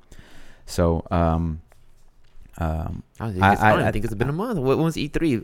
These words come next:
Speaker 2: Earlier this month?
Speaker 1: a couple weeks.
Speaker 2: Yeah.
Speaker 1: I think he did get back. I'm, I'm talking about he was gone for, like, a couple months
Speaker 2: Oh,
Speaker 1: before.
Speaker 2: okay.
Speaker 1: Um, so this isn't the first time he's had to take a hiatus, and, uh, and I think he learns from,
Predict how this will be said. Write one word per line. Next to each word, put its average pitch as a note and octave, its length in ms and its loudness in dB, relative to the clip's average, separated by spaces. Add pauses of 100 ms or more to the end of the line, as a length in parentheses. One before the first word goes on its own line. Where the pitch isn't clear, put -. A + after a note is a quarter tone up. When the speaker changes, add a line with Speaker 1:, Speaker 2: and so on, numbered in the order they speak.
Speaker 2:
Earlier C#3+ 220 -4
this - 180 -4
month? G3+ 320 -6
Speaker 1:
a - 40 -8
couple F#2+ 300 0
weeks. D#2+ 400 0
Speaker 2:
Yeah. - 80 2
Speaker 1:
I D3+ 60 8
think D3+ 120 6
he D3+ 80 4
did C3+ 120 4
get F#2+ 100 4
back. F2 220 4
I'm, C#3 160 8
I'm C3 160 6
talking B2+ 180 8
about G2 140 8
he B2+ 100 4
was A#2 140 6
gone F#2+ 180 6
for, F#2+ 100 -4
like, E2+ 160 2
a E2 40 -2
couple F2+ 240 2
months F2 320 2
Speaker 2:
Oh, F2+ 160 2
Speaker 1:
before. F2+ 260 6
Speaker 2:
okay. D2+ 240 0
Speaker 1:
Um, F2 500 4
so C3+ 140 8
this D3 180 8
isn't C3+ 180 0
the G2 80 2
first G#2+ 260 4
time G2 160 4
he's F#2+ 100 2
had F2+ 140 4
to E2+ 60 -6
take - 180 0
a D#2+ 60 2
hiatus, E2 600 2 (160)
and, E2+ 320 4
uh, D2 300 4 (680)
and G2+ 120 4
I G#2+ 40 8
think C#3+ 160 2
he A2+ 120 2
learns G2 360 4
from, F#2+ 520 2